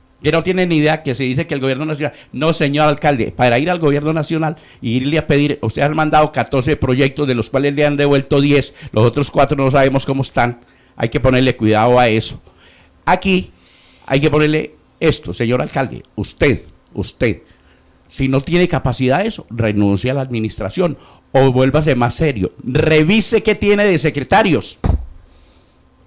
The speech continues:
Revise qué tiene de secretarios, porque esto no puede seguir siendo una cosa de burla. Señor, son doscientos treinta mil habitantes en la ciudad, que hay que respetar a los doscientos treinta mil. No es Jorge Correa,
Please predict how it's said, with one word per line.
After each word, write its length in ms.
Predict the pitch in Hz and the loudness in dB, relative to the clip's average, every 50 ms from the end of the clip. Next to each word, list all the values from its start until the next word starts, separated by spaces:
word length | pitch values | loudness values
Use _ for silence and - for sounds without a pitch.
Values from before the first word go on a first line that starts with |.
| _ | _
Revise 520 | - 139 160 180 185 185 220 220 226 247 233 | -4 0 2 4 4 4 4 4 2 2 2
qué 100 | 233 247 | 2 0
tiene 300 | 240 - 240 240 240 240 226 | 0 0 -2 -2 0 0 0
de 60 | 196 | 0
secretarios, 960 | 147 165 147 - 151 139 - - - 147 123 - - 85 98 - - - - - - - - | 0 -2 -4 -4 -6 -8 -6 -6 -6 -6 -6 -8 -8 -8 -8 -10 -14 -16 -20 -20 -20 -16 -6
porque 200 | - 147 143 - | -4 -2 -2 0
esto 160 | 160 147 - 202 | 0 0 0 0
no 140 | 214 202 | 0 0
puede 160 | - 214 202 190 | 0 0 0 2
seguir 300 | 175 165 143 147 143 - | 2 0 0 0 0 -2
siendo 240 | 175 185 185 185 | -2 -2 -2 -2
una 160 | 185 185 180 - | -2 -2 -2 -2
cosa 260 | 185 180 170 175 170 | -2 -2 -2 0 0
de 140 | 143 123 120 | 0 0 2
burla. 500 | 131 180 240 247 214 151 110 104 - - - _ _ _ _ _ _ _ - | 2 2 2 0 0 -2 -6 -6 -10 -14 -18 _ _ _ _ _ _ _ -8
Señor, 500 | - - 135 131 151 185 226 185 107 - - - - | -4 0 2 2 4 4 4 2 0 -2 -6 -14 -18
son 460 | - - - - 160 185 214 220 208 | -14 -6 -2 2 2 2 2 0 0
doscientos 580 | 202 214 202 - - 202 214 196 - 214 180 - | -2 -2 -2 -2 -2 -2 0 0 0 -2 -2 -2
treinta 320 | 180 160 156 151 156 139 | -2 -4 -2 0 0 0
mil 240 | 139 151 170 180 185 | 0 0 0 0 0
habitantes 640 | 185 185 165 139 - - 156 165 160 - 185 156 143 | 0 0 0 -2 0 0 0 0 -2 -4 -4 -4 -2
en 140 | 147 139 131 | -2 0 0
la 100 | 123 117 | 0 -2
ciudad, 400 | - 127 120 117 131 147 - - - - - _ | 0 0 2 2 2 0 -2 -6 -14 -20 -12 _
que 80 | - 156 | -4 -2
hay 60 | 156 | 0
que 120 | - 214 | 0 0
respetar 420 | 208 214 180 - 156 139 - 147 190 | 0 0 0 -2 -2 0 0 2 2
a 60 | 196 | 2
los 160 | 196 180 156 | 0 0 0
doscientos 400 | 135 135 127 156 160 160 202 - | 0 0 -2 -2 -4 -4 -8 -8
treinta 340 | - 139 156 135 - 117 110 | -8 -10 -10 -8 -8 -8 -6
mil. 320 | 113 160 220 240 208 - - - - - | -6 -4 -4 -4 -6 -8 -10 -14 -14 -6
No 100 | - 139 | -4 -2
es 80 | 147 143 | -2 -2
Jorge 340 | - 175 170 160 180 156 - | -2 -2 -2 -2 -2 -4 -4
Correa, 580 | - 127 120 110 127 151 180 185 185 160 - | -4 -2 -2 -2 -2 -2 -2 -2 -2 -4 -4